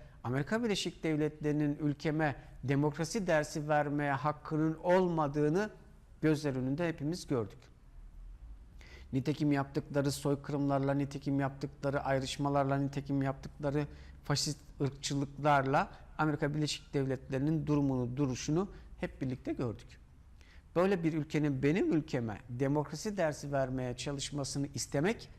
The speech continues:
hadsizliktir. Bu yüzden hani bunu talep etmekte doğru bir yaklaşım değildir. Ben inanıyorum ki Cumhuriyet Halk Partisi kendi içinde bu meseleyi, m, çözüp bunu talep eden,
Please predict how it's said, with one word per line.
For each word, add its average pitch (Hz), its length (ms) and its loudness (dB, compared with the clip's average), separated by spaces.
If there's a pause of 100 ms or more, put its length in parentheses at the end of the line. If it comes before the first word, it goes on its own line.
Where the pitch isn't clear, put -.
hadsizliktir. - 1000 -4 (440)
Bu 170 80 -2
yüzden 226 460 0 (180)
hani 135 360 0
bunu 196 200 2
talep 175 260 2
etmekte 160 760 0 (560)
doğru 156 240 2
bir 143 80 0
yaklaşım 127 600 0
değildir. 180 460 0
Ben 143 200 -2
inanıyorum 143 580 0
ki 131 200 -2
Cumhuriyet 143 320 0
Halk 185 300 0
Partisi 135 340 -2
kendi 151 320 -2
içinde 139 420 -2
bu 156 60 -2
meseleyi, 147 720 2 (640)
m, 127 560 4
çözüp 165 340 2 (600)
bunu 156 260 2
talep 151 260 2
eden, 127 300 0